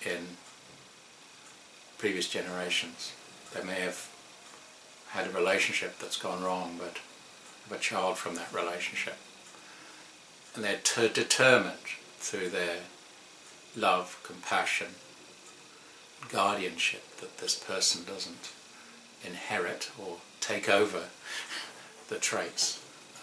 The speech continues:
uh, of the person who has been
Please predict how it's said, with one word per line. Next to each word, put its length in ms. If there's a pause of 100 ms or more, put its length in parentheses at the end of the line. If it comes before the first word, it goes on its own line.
(100)
uh, 480
of 360 (580)
the 60
person 560
who 100
has 140
been 240